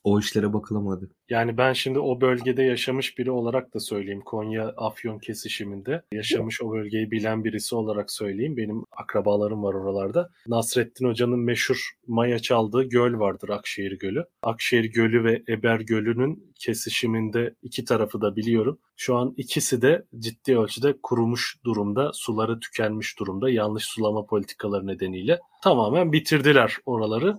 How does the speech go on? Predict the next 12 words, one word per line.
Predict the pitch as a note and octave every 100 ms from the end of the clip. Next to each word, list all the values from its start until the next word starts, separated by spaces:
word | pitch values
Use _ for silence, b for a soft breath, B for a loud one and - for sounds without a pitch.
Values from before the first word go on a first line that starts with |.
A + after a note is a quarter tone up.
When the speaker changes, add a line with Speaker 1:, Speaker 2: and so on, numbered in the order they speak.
| -
Speaker 2:
Bu | F#3
sadece | F#3 D#3+ A#2+ G3 D#3
bir | F#3 D3
bölgedeki | C3+ A#2+ A2+ A2+ A2+ G3
bir | E3
örnek. | C#3 A#2 - A#2+
Yani | A#2+ A2
işte | G#2+ - A2+
baraj, | A#2+ A#2+ A#2+ A2+ -
ya | A#2 A#2+
hatalı | A#2+ B2 A#2
sulama, | A#2 A#2 A2+ A2+ A#2